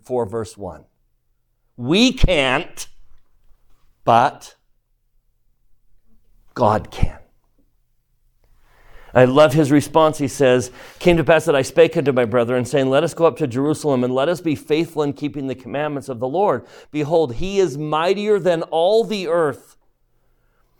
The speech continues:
Then why not mightier than Laban and his fifty, yea, even his tens of thousands?'"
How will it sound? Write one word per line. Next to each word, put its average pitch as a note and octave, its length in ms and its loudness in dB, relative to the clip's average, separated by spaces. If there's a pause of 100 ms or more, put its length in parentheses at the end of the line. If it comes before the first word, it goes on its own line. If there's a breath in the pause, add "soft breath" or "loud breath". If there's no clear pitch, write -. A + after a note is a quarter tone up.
(140 soft breath)
Then D#3 280 2
why F#3+ 240 4
not G#3+ 300 0
mightier F#3 460 2
than D#3+ 260 2
Laban D3 380 0
and C3+ 160 -2
his C3+ 180 -4
fifty, G#2+ 380 -6
yea, B2 220 0
even D3+ 420 -4
his C3+ 220 -4
tens G#3 480 -4
of F#3 180 -2
thousands?'" C#3 880 -6